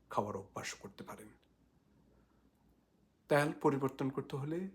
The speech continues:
এক মাস অলিভ অয়েল, পরের মাস অন্য অয়েল, এভাবে করেও আপনারা করতে পারেন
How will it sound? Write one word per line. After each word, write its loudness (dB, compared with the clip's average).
এক 0
মাস 0
অলিভ 0
অয়েল, 2
পরের 4
মাস 0
অন্য 4
অয়েল, -2
এভাবে 2
করেও 2
আপনারা -2
করতে -6
পারেন -4